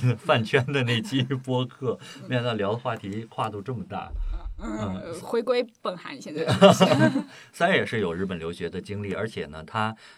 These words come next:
Speaker 1: 呃，在东大的时候，两位都是东大的哈。
Speaker 2: 哦，不是，我是一桥的。
Speaker 1: 啊，一桥的啊。
Speaker 2: 嗯。
Speaker 1: 呃，上过上野老师的课。
Speaker 2: 我上过他的非课，
Speaker 1: 是。
Speaker 2: 他在我们一桥有那个集中讲义。
Speaker 1: 啊。所以也算是上野老师的学生。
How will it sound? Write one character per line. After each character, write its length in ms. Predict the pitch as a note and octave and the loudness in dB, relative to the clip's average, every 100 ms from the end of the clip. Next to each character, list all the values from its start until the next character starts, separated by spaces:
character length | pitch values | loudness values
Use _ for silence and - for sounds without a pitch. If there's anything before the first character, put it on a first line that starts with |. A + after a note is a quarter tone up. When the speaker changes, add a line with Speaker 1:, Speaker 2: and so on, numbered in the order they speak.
| _ | _
Speaker 1:
呃， 560 | F#2+ F2 E2+ D#2+ D#2+ E2 | -4 -2 -2 -4 -8 -8
在 160 | G#2 | -8
东 160 | G2 G#2 | -6 -4
大 160 | G#2+ F#2+ | -4 -4
的 80 | |
时 80 | G2 | -10
候， 60 | G2 | -8
两 140 | F2+ | -6
位 60 | G#2+ | -4
都 100 | B2+ | -6
是 60 | |
东 180 | A2 G2+ | -6 -6
大 200 | F#2+ E2 | -6 -6
的 100 | D2 | -10
哈。 140 | C#2 D2 | -14 -14
Speaker 2:
哦， 60 | B3 | -14
不 120 | B3+ | -14
是， 120 | C4 | -10
我 120 | A3 G3+ | -10 -10
是 140 | G#3+ | -14
一 40 | |
桥 240 | A3 - - | -16 -18 -20
的。 120 | - _ _ | -20 _ _
Speaker 1:
啊， 100 | B2 | -4
一 140 | B2 - | -2 -2
桥 180 | F2+ D#2+ | -6 -6
的 80 | |
啊。 340 | F#2 F2 G3+ - - | -10 -10 -10 -14 -4
Speaker 2:
嗯。 280 | A#2 G2+ - | 0 0 -4
Speaker 1:
呃， 80 | - | -6
上 200 | - D#3 | -4 -2
过 400 | G#2+ F#2+ E2 D#2+ | 0 0 -2 -6
上 200 | - A2 | -4 -4
野 80 | G2+ | -2
老 160 | F2 | -6
师 240 | D2+ - F2 | -8 -12 -12
的 360 | F2 D#2+ D2 - - | -12 -12 -14 -20 -20
课。 260 | - C#3+ - _ _ | -12 -12 -12 _ _
Speaker 2:
我 160 | - G#3 | -12 -8
上 180 | C#4+ C4+ | -6 -6
过 80 | B3+ | -8
他 100 | A#3+ | -8
的 80 | |
非 240 | G#3+ A#3+ B3 | -6 -4 -6
课， 240 | - B3+ F#3 | -6 -8 -8
Speaker 1:
是。 60 | |
Speaker 2:
他 120 | F#3 A3+ | -2 4
在 160 | C4+ | 4
我 60 | B3 | 4
们 160 | B3+ | 2
一 80 | B3 | -2
桥 220 | - A3+ | -2 -4
有 180 | A3+ G3+ | -2 -2
那 160 | F#3+ G#3+ | -2 -6
个 160 | G3 - | -8 -8
集 200 | - G#3+ | -12 -8
中 180 | A#3+ C4 | -4 -4
讲 200 | - - | -6 -12
义。 240 | A3 - | -14 -16
Speaker 1:
啊。 80 | _ | _
所 140 | - C3 | -6 -4
以 40 | |
也 120 | G#2 | -4
算 220 | E2 A2+ G2+ | -6 -10 -10
是 180 | F#2+ | -10
上 200 | E2+ G2+ | -10 -8
野 60 | F2 | -8
老 180 | D#2+ C#2+ | -10 -14
师 180 | - D#2+ | -18 -18
的 380 | D2+ D2 D2 | -14 -14 -16
学 160 | D2+ D2 | -16 -18
生。 240 | E2+ D#2+ | -16 -18